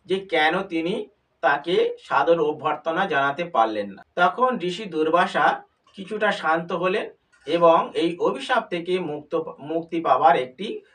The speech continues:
উপায় বললেন যে যদি কোনো স্মারক চিহ্ন রাজাকে দেখানো যায়, বিশেষ স্মারক চিহ্ন রাজাকে দেখানো যায়, তাহলে তিনি তার পূর্ব স্মৃতি ফিরে পাবেন।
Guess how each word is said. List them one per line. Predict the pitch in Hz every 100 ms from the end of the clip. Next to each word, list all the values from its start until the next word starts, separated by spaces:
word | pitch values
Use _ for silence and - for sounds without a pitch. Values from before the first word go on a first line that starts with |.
| _ -
উপায় | 147 - 147 466 - _ _
বললেন | - 247 240 101 - _ _ _ _
যে | - 370 165 147 453 - _ _ _ _ _ _ _ _ _ _ _ _ _ _
যদি | 135 185 240
কোনো | 240 247 254
স্মারক | 247 175 160 180 175
চিহ্ন | 202 214 226 269 330 _ _ _ _ _ _ _ _ _ _ _ _ _ -
রাজাকে | 131 151 185 190 226
দেখানো | 156 156 214 214 190
যায়, | 156 156 - - - _ _ -
বিশেষ | 165 196 233 -
স্মারক | - 165 170
চিহ্ন | 170 180
রাজাকে | 202 160 151 165 170
দেখানো | 151 151 175 156
যায়, | 139 135 135 - _ _ -
তাহলে | - 151 156 143
তিনি | 139 143 170 247 - _ _ _ _ _
তার | 127 135
পূর্ব | 139 156 147 156
স্মৃতি | 151 135 139
ফিরে | 135 131 117
পাবেন। | 107 95